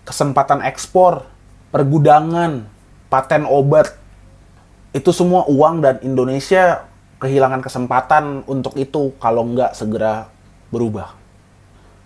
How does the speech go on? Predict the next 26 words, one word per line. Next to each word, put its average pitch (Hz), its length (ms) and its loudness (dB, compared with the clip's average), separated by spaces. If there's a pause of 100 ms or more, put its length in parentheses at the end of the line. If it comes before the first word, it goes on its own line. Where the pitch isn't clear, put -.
(120)
Indonesia 120 400 -2
mesti 127 360 -4 (520)
belajar 117 640 -2
bahwa 107 400 -6
ganja 104 320 -8
itu 160 80 -6
punya 113 320 -14
nilai 101 160 -10
medis, 123 720 -8 (300)
bahwa 143 320 2
nggak 143 160 4
ada 135 80 -2
hal 131 160 6
baik 131 240 0
yang 135 160 -4
datang 139 480 -2
dari 127 320 -2
menangkap 117 400 -8
orang 127 480 -4
yang 123 240 -8
menggunakan 113 1120 -6
atau 107 480 -8
melayani 113 800 -6 (320)
permintaan 120 560 -8
orang 123 240 -4
akan 110 160 -12